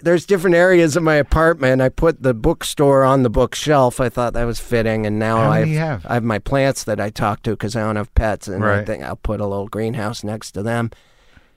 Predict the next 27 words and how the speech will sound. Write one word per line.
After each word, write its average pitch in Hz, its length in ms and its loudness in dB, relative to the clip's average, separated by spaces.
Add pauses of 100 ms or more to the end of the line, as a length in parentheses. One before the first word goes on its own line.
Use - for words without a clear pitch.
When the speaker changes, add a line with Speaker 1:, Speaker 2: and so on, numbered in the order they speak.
(120)
Speaker 1:
And 110 200 -2
then, 110 160 0
uh, 104 220 -2 (260)
I 127 80 -10
did 135 160 -4
this 113 260 -4
weird 123 260 -2
thing 123 220 0
in 107 120 0
my 101 340 -4 (440)
apartment 117 440 0
where 98 100 0
I 98 60 -2
put 131 200 0
up 107 160 -4
wallpaper, 101 720 -2 (680)
uh, 104 400 -4 (320)
like, 117 280 -4
uh, 107 260 0
of 117 120 -6
a 104 160 -4 (100)
snowy 143 440 2
mountain 135 680 -2
in 120 220 -4
my 113 120 -2
bedroom. 123 640 -2 (160)
Speaker 2:
Yeah. 95 240 -4